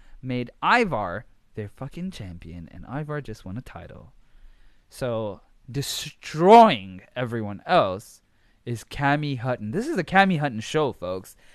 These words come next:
Fat, at Fat Pirlo, this week, one hundred and sixty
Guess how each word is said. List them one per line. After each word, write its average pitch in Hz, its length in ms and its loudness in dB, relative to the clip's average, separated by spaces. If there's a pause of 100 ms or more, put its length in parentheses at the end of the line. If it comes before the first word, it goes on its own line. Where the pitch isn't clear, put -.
(120)
Fat, 190 540 -2
at 196 180 4
Fat 139 240 -2
Pirlo, 165 560 0 (460)
this 196 340 2
week, 143 600 -8 (320)
one 160 320 -2
hundred 165 500 -4
and 123 160 -10
sixty - 680 -12